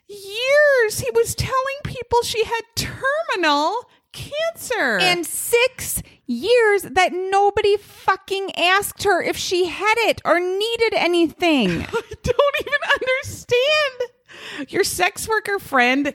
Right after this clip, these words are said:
Speaker 1: couldn't have just said, "Hey, do
Speaker 2: How
Speaker 1: you
Speaker 2: are
Speaker 1: need a
Speaker 2: you
Speaker 1: ride?
Speaker 2: feeling?
Speaker 1: Are you on chemo?"
Speaker 2: Yes.
Speaker 1: Or,
Speaker 2: Are you doing, do you need me to sit with you at chemo? Uh,
Speaker 1: It,
Speaker 2: do you need
Speaker 1: she
Speaker 2: to
Speaker 1: would have
Speaker 2: try
Speaker 1: said,
Speaker 2: on
Speaker 1: "What are you
Speaker 2: wigs?"
Speaker 1: talking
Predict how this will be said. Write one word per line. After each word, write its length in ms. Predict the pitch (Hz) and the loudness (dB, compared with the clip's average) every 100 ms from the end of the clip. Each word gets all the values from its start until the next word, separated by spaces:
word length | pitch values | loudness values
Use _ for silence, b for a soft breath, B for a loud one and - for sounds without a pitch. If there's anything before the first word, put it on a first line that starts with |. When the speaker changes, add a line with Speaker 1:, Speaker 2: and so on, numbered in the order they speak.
| - | -2
Speaker 1:
couldn't 300 | 285 311 330 | 0 2 0
have 140 | 330 | -4
just 300 | - 262 - | -2 -4 -2
said, 420 | - 233 214 214 214 b b b | 0 2 2 0 -6 b b b
"Hey, 420 | - 359 302 202 160 | -10 -4 -2 -2 -4
do 60 | |
Speaker 2:
How 80 | - | 0
Speaker 1:
you 60 | 277 | 4
Speaker 2:
are 40 | |
Speaker 1:
need 160 | 427 415 | 6 4
a 100 | 320 | 4
Speaker 2:
you 80 | |
Speaker 1:
ride? 220 | 240 247 262 | 4 4 4
Speaker 2:
feeling? 600 | 277 392 403 359 254 185 | 4 2 2 2 4 4
Speaker 1:
Are 40 | |
you 200 | - - - | 2 0 -2
on 180 | 247 262 | -2 -2
chemo?" 680 | 240 - 277 302 330 370 392 294 | -2 -2 2 2 2 2 2 4
Speaker 2:
Yes. 560 | 269 180 - - 117 | 4 4 2 -2 -6
Speaker 1:
Or, 80 | - | -4
Speaker 2:
Are 60 | 254 | -2
you 140 | 262 | -2
doing, 360 | 269 277 285 262 | -2 0 2 0
do 120 | 269 | 0
you 40 | 277 | 2
need 240 | 294 277 | 2 0
me 140 | 269 | 0
to 80 | 285 | 0
sit 300 | 254 - 311 | 0 -2 -2
with 200 | 269 - | -2 -2
you 80 | 190 | 0
at 180 | 165 - | -2 -2
chemo? 520 | - 196 175 147 123 | -4 -2 -2 -4 -6
Uh, 1000 | - - - - _ _ _ _ _ - - | -10 -16 -20 -20 _ _ _ _ _ -6 -4
Speaker 1:
It, 120 | 320 | -2
Speaker 2:
do 100 | 254 | 0
you 120 | 294 | 2
need 160 | 294 302 | 2 2
Speaker 1:
she 80 | 381 | 2
Speaker 2:
to 40 | |
Speaker 1:
would 80 | 403 | 0
have 100 | 403 | 2
Speaker 2:
try 100 | 311 | 2
Speaker 1:
said, 120 | 302 | 4
Speaker 2:
on 60 | 302 | 4
Speaker 1:
"What 100 | - | 4
are 20 | |
you 60 | 466 339 | 4 4
Speaker 2:
wigs?" 100 | 302 | 4
Speaker 1:
talking 320 | 480 523 - | 2 -2 -4